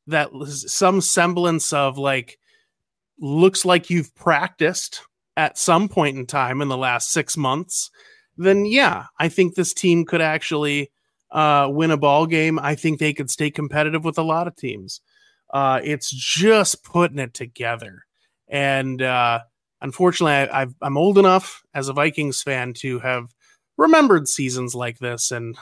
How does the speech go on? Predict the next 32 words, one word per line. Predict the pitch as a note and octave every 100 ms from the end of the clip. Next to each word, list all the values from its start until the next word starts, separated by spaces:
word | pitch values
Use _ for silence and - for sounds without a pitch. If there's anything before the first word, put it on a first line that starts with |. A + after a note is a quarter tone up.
| -
unfortunately | - C3 - G#3+ - E3 D#3 C#3+ C3+ C3 B2+ _ _ _
for | C3
many | C#3+ D3+ C#3+
of | B2+ B2
them, | A#2+ A#2 A#2+ _
and | B2+
I'm | A#2+
not | B2 B2
trying | D3+
to | E3
be | F#3
negative | G3 G3+ G#3
Nancy | G3+ F#3 F3+ - E3+
here, | D3+ D3 C#3 - _ _ _ _ -
um, | C3+ C3 B2 A#2+ A#2
I'm | C#3
gonna, | C#3 C#3 C#3
I |
might | C#3 D3 D3
be | C#3+ C3 B2
saying | - C#3+ C3
the |
same | B2 D3 C#3
thing | B2 C#3 C3 B2 A#2 A#2+ _ _ _ _ _ _
come, | D3 C#3 C3
like, | B2 B2
week | C3 C3 -
eight | C#3
or | C3
nine, | B2+ C3 A#2+ A2+ A2+ A2+ _ -
and, | C3+ A#2 A#2 A#2
uh, | A#2 A2+ A2